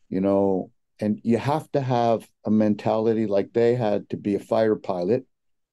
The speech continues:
And I wondered, did the Air Force build that or instill that, or was there something inherent in the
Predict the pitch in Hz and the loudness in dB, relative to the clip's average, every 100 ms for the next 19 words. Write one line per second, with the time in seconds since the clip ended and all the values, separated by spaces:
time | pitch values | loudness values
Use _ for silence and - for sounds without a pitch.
0 | _ _ - 110 117 117 139 135 135 110 | _ _ -4 0 2 2 0 2 0 0
1 | - 120 110 110 - - 139 196 - 190 | -4 -4 -2 -4 -6 -2 0 0 0 2
2 | 180 180 - - _ _ _ _ _ _ | 2 0 -8 -20 _ _ _ _ _ _
3 | _ _ _ 156 180 160 151 151 - - | _ _ _ 2 4 4 2 2 0 -6
4 | _ 131 127 120 117 - - 151 160 143 | _ 0 2 4 0 -4 -4 2 2 4
5 | 135 131 - _ - 110 113 117 110 117 | 2 0 -4 _ -6 -2 2 2 2 0
6 | 117 117 110 - 147 156 160 151 131 123 | 0 -2 -2 -2 -2 -2 -2 0 0 2
7 | 127 135 131 127 120 110 107 | 2 2 2 -2 -2 0 0